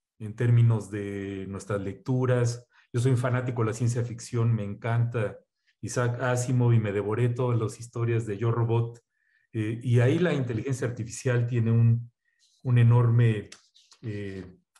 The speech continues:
una enorme aplicación. En fin, y ahora la, las utilizamos todos los días en nuestros teléfonos celulares,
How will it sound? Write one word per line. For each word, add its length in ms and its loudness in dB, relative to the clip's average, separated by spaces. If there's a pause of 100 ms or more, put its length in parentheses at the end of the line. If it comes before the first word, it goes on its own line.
una 140 2
enorme 260 2
aplicación. 920 -4 (160)
En 100 -2
fin, 340 0 (200)
y 100 0
ahora 280 2
la, 300 0
las 220 0
utilizamos 960 -6 (240)
todos 200 4
los 200 2
días 340 -10
en 80 -2
nuestros 300 -6
teléfonos 380 -2
celulares, 840 -2